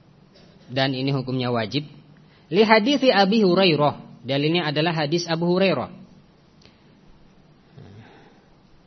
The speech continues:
Kana Rasulullah sallallahu alaihi wasallam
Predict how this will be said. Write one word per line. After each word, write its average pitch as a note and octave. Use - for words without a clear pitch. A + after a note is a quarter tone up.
Kana G3
Rasulullah G3+
sallallahu G3+
alaihi G3
wasallam G3